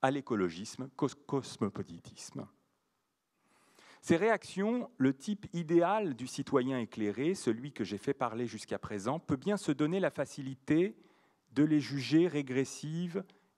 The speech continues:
et réactionnaires. Il s'afflige de ce qui prend parfois la forme extrême de la bêtise et de l'aveuglement avéré, dénégation du changement climatique,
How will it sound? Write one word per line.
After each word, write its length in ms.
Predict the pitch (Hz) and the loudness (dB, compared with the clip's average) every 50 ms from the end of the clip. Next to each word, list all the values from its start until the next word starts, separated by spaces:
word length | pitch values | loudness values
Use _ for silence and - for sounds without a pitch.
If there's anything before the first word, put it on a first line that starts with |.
| - | -4
et 100 | - 123 | -2 -2
réactionnaires. 840 | 120 123 131 127 120 - - - 107 92 82 78 69 - - - _ _ _ _ _ _ _ _ _ _ _ _ _ _ _ _ _ _ - | 0 2 0 0 -2 -4 -4 -2 -2 -2 -2 -4 -10 -12 -18 -20 _ _ _ _ _ _ _ _ _ _ _ _ _ _ _ _ _ _ -8
Il 120 | 110 104 | -6 -4
s'afflige 720 | - - - 147 131 - - 131 123 131 147 175 185 - 214 190 - _ _ _ - | -2 4 4 4 4 2 -6 -8 -8 -6 -6 -8 -6 -6 -8 -8 -10 _ _ _ -16
de 60 | - | -12
ce 140 | 104 - 147 | -8 -8 -8
qui 140 | - - - | -8 -8 -6
prend 180 | - - 147 | 0 0 2
parfois 340 | - 147 123 - - - 135 | 2 2 0 0 0 -2 0
la 100 | 127 117 | 0 0
forme 300 | - - 151 151 147 135 | -2 0 0 0 2 0
extrême 380 | 123 - - - - 156 165 160 | -2 -4 -6 -4 -4 -2 0 2
de 80 | 143 | 2
la 120 | 127 117 101 | 2 2 2
bêtise 640 | 95 113 113 107 - - 92 90 101 123 147 170 - _ _ _ _ _ _ _ - | 2 0 0 0 -2 -12 -12 -12 -12 -12 -14 -18 -18 _ _ _ _ _ _ _ -8
et 100 | 123 113 | -6 -4
de 100 | 113 139 | 0 0
l'aveuglement 760 | 143 143 135 127 123 143 127 120 123 120 110 110 117 131 143 - _ _ _ _ _ - | 2 2 0 2 2 0 0 2 0 0 0 0 -2 -4 -6 -8 _ _ _ _ _ 0
avéré, 520 | - 120 113 107 110 104 92 80 80 73 _ _ _ _ _ _ _ _ _ | 2 2 2 2 0 -2 -2 -4 -8 -14 _ _ _ _ _ _ _ _ _
dénégation 720 | - 85 113 110 110 107 104 101 98 92 - - - 107 107 | -4 0 0 2 2 2 0 0 0 -2 -2 -4 -4 -4 -4
du 100 | 92 95 | -2 -4
changement 400 | - - 101 98 - - 104 95 | -4 0 -2 -2 0 -2 -4 -4
climatique, 800 | - - 95 92 90 87 85 - - 117 156 185 - - - | -4 -2 -2 -2 -2 -2 -4 -4 -4 -2 -2 -2 -4 -8 -20